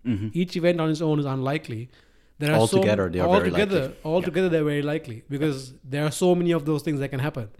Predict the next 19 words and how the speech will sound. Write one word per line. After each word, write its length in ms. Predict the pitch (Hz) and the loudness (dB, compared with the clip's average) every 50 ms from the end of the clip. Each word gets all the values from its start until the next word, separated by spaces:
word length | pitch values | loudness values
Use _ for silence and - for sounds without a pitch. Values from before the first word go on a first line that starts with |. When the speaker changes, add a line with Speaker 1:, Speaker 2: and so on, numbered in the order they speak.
| - - | -16 -10
Speaker 1:
Exactly. 560 | - 101 - - 101 90 - - 107 92 87 - | -10 -8 -4 -2 -2 -2 -2 -4 -10 -10 -10 -8
Speaker 2:
Right? 260 | 123 131 147 - - - - - - | -8 -10 -10 -10 -14 -20 -20 -20 -20
So 320 | - - 147 135 120 123 127 - - 139 | -14 -10 -8 -8 -8 -10 -12 -16 -10 -4
that 300 | 143 156 175 175 - - | -4 -2 -4 -4 -6 -10
was 120 | 165 143 135 | -10 -8 -6
like, 280 | 143 123 117 - - - - - - - - - - - - | -6 -8 -8 -10 -16 -20 -20 -20 -20 -20 -20 -20 -18 -10 -4
I 80 | 139 135 | -2 -2
was 100 | 135 131 | 0 0
like, 160 | 131 123 - | -2 -2 -4
"Holy 220 | - 127 123 135 | -6 -6 -4 -4
shit," 500 | 127 - - 175 139 113 - - - - - - - - - - | -4 -2 -2 -2 -2 -2 -6 -14 -20 -20 -20 -20 -20 -20 -10 -4
right? 240 | 139 135 147 151 - - - - - - - - - - - - _ _ _ _ _ - | -2 -2 -2 -2 -6 -10 -20 -20 -20 -20 -18 -18 -18 -18 -20 -20 _ _ _ _ _ -4
And 140 | 151 147 156 | 0 2 4
I, 60 | 165 | 4
I, 380 | 170 175 131 147 170 - 143 - | 4 4 2 0 -2 -4 -6 -6
I 140 | 147 147 147 | -4 -2 -2
was, 120 | 143 127 | -2 -2
like, 140 | - 135 127 | -4 -4 -4
thinking, 480 | - 143 139 131 131 117 110 110 127 | -6 -8 -6 -6 -6 -6 -8 -10 -14